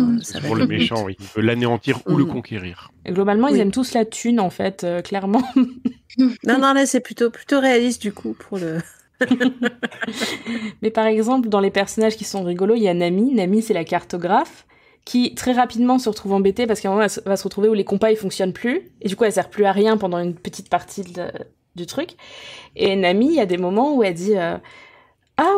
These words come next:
Speaker 3: oui, vous avez besoin d'aide, pas de problème, ça vous coûtera un million de berries. » C'est la monnaie locale. « Ah oui, oui, pas de problème, ça vous coûtera tant. »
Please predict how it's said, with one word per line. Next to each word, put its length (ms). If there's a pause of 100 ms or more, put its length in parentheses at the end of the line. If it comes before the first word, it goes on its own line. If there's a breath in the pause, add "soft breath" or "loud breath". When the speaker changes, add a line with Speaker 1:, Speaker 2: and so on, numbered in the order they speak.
Speaker 3:
oui, 80 (240)
vous 180
avez 160
besoin 220
d'aide, 240
pas 100
de 60
problème, 360
ça 120
vous 100
coûtera 400
un 40
million 260
de 60
berries. » 340 (100)
C'est 240
la 100
monnaie 240
locale. « 300 (1120 loud breath)
Ah 160
oui, 100
oui, 140
pas 140
de 60
problème, 340
ça 100
vous 120
coûtera 260
tant. » 340